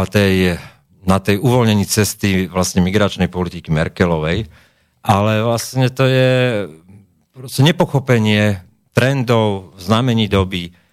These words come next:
a to tvrdošíjne proste zotrvávanie na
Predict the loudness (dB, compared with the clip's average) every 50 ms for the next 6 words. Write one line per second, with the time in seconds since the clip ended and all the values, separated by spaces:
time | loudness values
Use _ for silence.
0 | _ _ _ _ _ _ _ _ -2 0 0 2 2 2 0 -2 -2 -2 -2 0
1 | 0 2 0 0 -2 -2 -2 0 2 2 2 0 0 0 2 2 2 2 0 -2
2 | -4 -6 -4 -2 0 0 2 2 0 0 0 0 2 2 0 0 0 2 2 2
3 | 2 2 2 2 0 0 0 0 0 0 0 -2 -4 -6